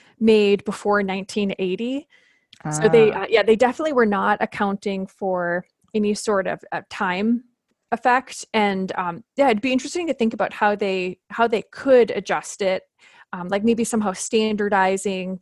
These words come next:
Speaker 1: for movies, um, based on the year that they were, they were made. I, yeah,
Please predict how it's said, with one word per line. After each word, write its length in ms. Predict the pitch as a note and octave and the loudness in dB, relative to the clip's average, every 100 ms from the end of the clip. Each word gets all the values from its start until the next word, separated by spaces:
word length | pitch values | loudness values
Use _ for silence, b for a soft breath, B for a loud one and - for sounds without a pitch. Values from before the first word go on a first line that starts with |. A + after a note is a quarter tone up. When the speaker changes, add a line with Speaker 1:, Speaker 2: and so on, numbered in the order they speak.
| _ | _
Speaker 1:
for 380 | G3+ F#3 F3 - _ _ | -2 -2 -4 -10 _ _
movies, 720 | G3+ A3 G#3+ G3+ G3 F#3+ F3+ - | -2 0 2 0 -4 -4 -6 -6
um, 160 | F#3+ F#3 | -6 0
based 280 | G3+ G3 | 0 2
on 100 | G3 | -2
the 80 | F#3 | -2
year 320 | F#3+ F#3+ F#3+ | -2 0 0
that 180 | G#3 G#3 | 0 0
they 140 | A3 G#3 | 0 0
were, 480 | G#3 G3+ G3+ G#3 A3+ _ A#3 | 0 -2 -2 -4 -8 _ -6
they 100 | G#3+ | -4
were 140 | G#3+ G#3+ | -2 -2
made. 520 | G#3 G3+ G3+ G3+ G3 _ _ | -2 -2 -2 -2 -6 _ _
I, 140 | F#3 F#3+ _ _ b b b b b b | -6 -6 _ _ b b b b b b
yeah, 200 | E3+ - | -6 -6